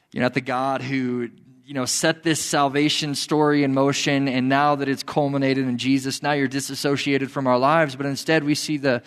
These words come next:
the contrary, that your Holy Spirit is continually at work upon the earth through the church to bear witness and to be a light to the darkness and to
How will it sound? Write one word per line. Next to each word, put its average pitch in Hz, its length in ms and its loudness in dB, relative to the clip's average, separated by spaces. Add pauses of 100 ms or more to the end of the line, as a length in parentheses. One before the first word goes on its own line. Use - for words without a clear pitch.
(220)
the 135 80 0
contrary, 131 640 2
that 117 180 0
your 143 140 -2
Holy 143 420 2
Spirit 117 800 -4 (300)
is - 180 -2
continually 147 880 0
at 123 160 4
work 120 540 -2 (180)
upon 127 400 2
the 113 160 0
earth 110 220 2
through 156 460 2
the 135 100 -2
church - 800 -6 (480)
to 156 100 2
bear 143 320 2
witness 120 720 0
and 135 160 -8
to 131 80 0
be 131 140 2
a 113 100 4
light 113 540 0 (160)
to 139 100 -4
the 123 100 -4
darkness 117 760 -2
and 123 160 -6
to 123 240 0